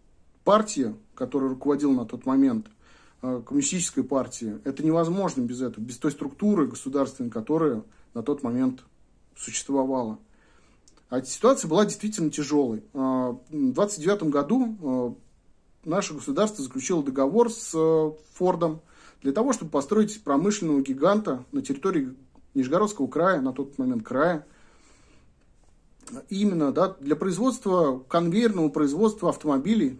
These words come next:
которое было, должно, м, должно было выпускаться, да, то есть десятки тысяч, э, при-, произведённых автомобилей, да, сериями, э, с конвейера сходить. Не до этого какими-то единичными деси-,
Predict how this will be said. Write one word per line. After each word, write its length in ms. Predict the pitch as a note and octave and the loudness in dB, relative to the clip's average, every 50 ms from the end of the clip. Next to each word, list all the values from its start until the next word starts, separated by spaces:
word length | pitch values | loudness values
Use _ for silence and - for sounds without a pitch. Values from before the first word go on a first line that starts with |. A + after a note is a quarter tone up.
| - | -10
которое 540 | - - A#2+ - - F3+ F#3 F3 E3 D3+ C#3 | -12 -12 -8 -6 -4 -2 0 2 2 2 0
было, 460 | B2+ A#2 B2+ C#3 D#3 E3 D#3 C3+ - - - - _ _ _ _ _ - | 0 -2 -2 -2 0 0 0 0 -2 -6 -14 -20 _ _ _ _ _ -2
должно, 560 | C3+ C3 C3 B2+ C#3 E3 F#3 F#3+ E3 B2 A2+ - - _ _ _ _ - _ _ - _ _ - - - - - - - - - - _ _ - - - - - - - | -2 0 0 0 -2 -2 -2 0 -2 -2 -4 -8 -16 _ _ _ _ -20 _ _ -20 _ _ -20 -20 -20 -20 -20 -20 -20 -20 -20 -20 _ _ -20 -20 -20 -20 -20 -20 -14
м, 680 | - E3 D#3+ E3+ F3+ D#3+ D3 D3 - - E3+ D3+ C#3+ | -10 -4 -2 -2 0 -2 -2 -6 -8 -6 -6 -4 0
должно 320 | C#3+ D#3 E3 D#3+ E3+ G3 F3+ | 2 2 2 2 2 -2 0
было 220 | E3 D#3 D3+ C#3+ | 2 2 2 2
выпускаться, 500 | C#3 - D#3 - - A3 G3+ G3+ - C#3 | 0 -2 -6 0 2 2 2 2 2 2
да, 120 | C#3 E3+ F3+ | 2 2 2
то 120 | F3+ C#3+ | 2 -2
есть 100 | C3+ C3 | -4 -4
десятки 400 | - - - A#3+ A3 - - - | -4 0 2 2 2 2 -4 -8
тысяч, 380 | - - E3+ D#3+ - - - - | -4 -2 -2 -2 -4 -6 -4 -2
э, 320 | C#3 C3+ C3 B2+ B2 A2+ A2 - | 0 0 0 0 -2 -4 -4 -2
при-, 300 | C3+ C3+ C3 C3+ C3+ C3 | 0 2 2 2 2 0
произведённых 720 | - - D3 D3+ C#3+ D#3 E3+ E3 E3+ D#3+ C#3+ B2 A2 - - - - - - - - | -2 -4 -4 -2 -2 -2 0 2 4 4 4 2 0 -4 -12 -20 -20 -20 -20 -10 -8
автомобилей, 580 | - B2+ - D#3 D#3+ D#3+ D#3+ F3 A#3+ A3+ F#3+ D3 | -8 -4 0 2 2 2 4 4 4 4 4 4
да, 160 | B2+ D3 E3 | 4 4 2
сериями, 680 | D#3 - - G3+ G#3 G#3 F#3 E3 C#3+ B2+ A#2+ A2+ G#2+ G#2+ - - - | 2 2 2 4 4 4 6 6 4 4 4 2 -2 -6 -8 -12 -10
э, 280 | C3+ B2+ B2 A#2+ A#2 A2+ | -6 -4 -4 -4 -4 -4
с 80 | A2 - | -4 -2
конвейера 480 | - D#3+ D#3 D#3 E3+ G3+ G#3 F#3 C#3+ | 0 2 2 2 4 4 4 4 2
сходить. 560 | C3+ - - C#3+ C#3 C3+ C3+ A#2+ A2 A2 - - _ _ _ _ _ - - - - - - | 0 -2 -2 -2 -2 -2 -2 -4 -4 -6 -10 -20 _ _ _ _ _ -20 -20 -20 -12 -6 -2
Не 480 | D3 F3 F#3+ F#3 F#3 F3 E3+ D#3 D3 | 0 0 2 2 2 2 2 2 0
до 260 | C#3+ C#3+ C#3+ F3+ A#3 B3+ | 0 0 2 4 4 4
этого 180 | A3+ - E3 | 4 2 -2
какими-то 380 | D3 D3+ C#3+ - D#3+ D#3 C#3 C#3+ | -4 -4 -2 -2 -2 -2 -2 -2
единичными 720 | C#3+ C#3 C#3 D#3 E3 E3 F#3 G3 F#3 E3 - - D3 C#3 | -6 -8 -6 -6 -4 -2 -2 -2 -2 -2 0 2 2 2
деси-, 420 | C3+ C#3 C#3 - - D3+ D3 C3+ | 2 0 -4 -6 -6 -8 -8 -8